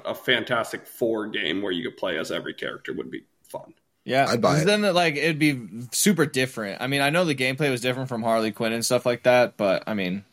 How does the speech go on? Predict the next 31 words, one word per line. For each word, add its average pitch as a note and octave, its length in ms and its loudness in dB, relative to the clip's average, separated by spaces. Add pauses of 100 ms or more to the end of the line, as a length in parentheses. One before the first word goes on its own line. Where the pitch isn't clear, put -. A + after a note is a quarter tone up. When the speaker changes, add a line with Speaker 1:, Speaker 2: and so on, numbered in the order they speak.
(480)
Speaker 3:
Not A2+ 180 2
Speaker 1:
It F#2 60 2
Speaker 3:
really. B2 160 2
Speaker 1:
really B2+ 140 4
wasn't. B2+ 360 4
Speaker 2:
I - 40 -6
Speaker 1:
It - 60 -6
was F#2+ 160 -8
just C3 220 4
Speaker 3:
Yeah, F#2+ 60 2
Speaker 1:
the F#2 80 -2
Speaker 3:
re-, F#2 120 0
Speaker 1:
movement. A#2 140 -2
Speaker 3:
not A#2+ 140 2
really, E2 200 -6 (120)
yeah. E2 160 -8 (600)
Speaker 2:
Shit. - 340 0 (1400)
Uh, A2+ 200 4
you C#3 100 6
Speaker 1:
No, - 20 2
Speaker 2:
can C#3 60 0
go, D3 60 4
Speaker 1:
I, - 40 2
I - 20 0
Speaker 2:
Skull. D3+ 220 0
Speaker 1:
forget, F3+ 180 2
what B2+ 160 4
even C#4 240 2
was C#3+ 220 -4
Harley's B2+ 340 -2
Speaker 3:
Oh, A2 120 6